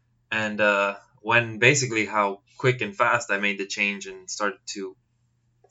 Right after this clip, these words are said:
uh, double down on getting a new training plan going, um, in my approach going forward. So, all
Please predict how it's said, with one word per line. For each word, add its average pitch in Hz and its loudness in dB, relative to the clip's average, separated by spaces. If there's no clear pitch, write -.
uh, 101 -8
double 127 0
down 117 6
on 110 -2
getting 104 0
a 101 -2
new 101 -6
training 113 -2
plan 101 -4
going, 98 -10
um, 95 -8
in 104 -18
my 95 -4
approach 98 -8
going 92 -14
forward. 101 -2
So, 95 -10
all 87 -12